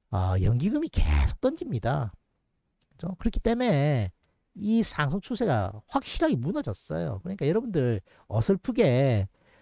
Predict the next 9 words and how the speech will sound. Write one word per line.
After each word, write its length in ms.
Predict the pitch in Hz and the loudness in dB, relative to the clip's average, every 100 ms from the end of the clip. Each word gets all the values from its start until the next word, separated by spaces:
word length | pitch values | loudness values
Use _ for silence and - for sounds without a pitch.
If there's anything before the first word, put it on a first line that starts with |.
| _ | _
저점 260 | - - 180 | -2 0 2
매수하려고 500 | 185 226 208 220 208 | 2 2 2 2 0
하지 160 | 117 | -2
마시고요. 640 | 202 160 - 214 214 127 123 | -2 -2 -2 -2 0 0 -2
좀 120 | 123 | -6
기다려야 500 | - 104 147 254 254 | -6 -2 2 2 0
돼요. 460 | 131 107 87 87 127 _ _ _ | 0 -2 -4 -6 -10 _ _ _
그죠? 320 | 104 180 214 _ _ _ _ _ _ _ _ | -14 -12 -14 _ _ _ _ _ _ _ _
다 220 | - 302 | -14 -10